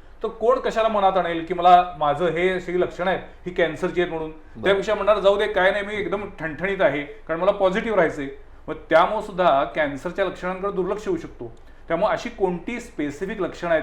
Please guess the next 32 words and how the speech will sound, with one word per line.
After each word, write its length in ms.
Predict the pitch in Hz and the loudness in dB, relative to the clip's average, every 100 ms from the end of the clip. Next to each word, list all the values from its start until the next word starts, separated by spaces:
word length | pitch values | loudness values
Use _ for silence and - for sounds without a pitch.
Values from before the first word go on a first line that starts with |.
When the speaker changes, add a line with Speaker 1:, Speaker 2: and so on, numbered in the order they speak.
| - | 0
Speaker 1:
का 140 | 139 | 0
की 380 | 135 - - 180 | 0 -4 -14 -12
ती 300 | 180 214 220 | -12 -8 -4
लक्षणं 360 | 180 - 175 180 | -4 -6 -4 -4
आल्यानंतर 680 | 143 143 160 160 147 135 180 160 | -2 2 2 2 -4 -4 -4 -4
थोडंसं 340 | 151 151 185 | -8 -8 -10
सावध 360 | - 127 151 151 | -4 -2 -2 -4
व्हायला 240 | 139 135 | -4 -4
पाहिजे? 300 | 127 113 120 - - - | -4 -8 -12 -14 -20 -14
Speaker 2:
हो, 220 | 98 85 - - - - - | -12 -12 -16 -20 -20 -18 -10
तर 60 | |
नक्की. 200 | 131 131 | -8 -4
आता 120 | 117 127 | -4 -4
कसं 180 | 135 | -6
आहे, 120 | 143 127 | -8 -6
तोंडाचा 380 | 113 127 135 | -4 -2 -2
जर 80 | 139 | -2
कर्करोग 460 | 131 120 120 117 104 | -4 -6 -4 -4 -6
असेल 320 | 87 87 - | -8 -12 -10
तर 60 | 110 | -6
त्याच्यामध्ये 440 | 131 147 151 151 | -4 -4 -6 -6
जी 140 | 160 | -4
लक्षणे 320 | 139 127 143 139 | -4 -4 -6 -8
दिसतात 240 | 127 143 | -8 -6
ते 100 | 147 | -2
ऑब्व्हियस 360 | 139 127 131 107 | -2 -2 -6 -8
असतात, 200 | - 90 | -12 -6
कारण 120 | 123 | -4
आपल्याला 240 | 120 135 131 | -2 -2 2
गाठ 280 | 123 123 | 2 0
दिसते 240 | 104 - 98 | -6 -12 -12
कुठेतरी 380 | 92 90 90 | -10 -10 -10